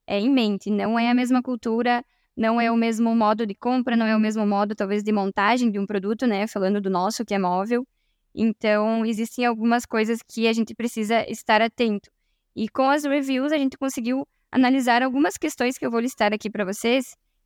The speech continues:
que posteriormente a gente foi ajustando internamente aqui na nossa empresa. A principal dificuldade, e a primeira que nós encontramos, foi em relação à nossa embalagem.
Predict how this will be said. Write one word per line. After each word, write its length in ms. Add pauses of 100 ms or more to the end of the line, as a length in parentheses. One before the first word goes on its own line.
(140)
que 160
posteriormente 640
a 40
gente 240
foi 440
ajustando 640
internamente 560
aqui 100
na 80
nossa 280
empresa. 360 (160)
A 80
principal 560
dificuldade, 720
e 60
a 60
primeira 460
que 100
nós 180
encontramos, 720
foi 180
em 160
relação 480
à 40
nossa 280
embalagem. 580